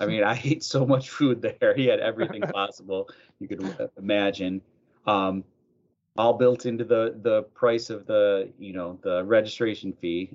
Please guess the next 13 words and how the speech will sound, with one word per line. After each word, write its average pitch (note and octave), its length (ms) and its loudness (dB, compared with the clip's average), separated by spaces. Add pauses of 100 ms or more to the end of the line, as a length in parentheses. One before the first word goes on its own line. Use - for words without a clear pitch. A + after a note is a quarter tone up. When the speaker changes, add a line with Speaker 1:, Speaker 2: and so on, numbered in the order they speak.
Speaker 1:
Um, F2+ 340 -4 (200)
plus C3 200 6
you C3 60 0
got C3+ 120 6
a, A#2 200 0
a A2 140 -2
meal A#2+ 360 0
afterward G#2 520 -4
at G2 120 0
one G#2 120 -4
of F#2 60 -6
the F#2+ 60 -8
local G2 540 0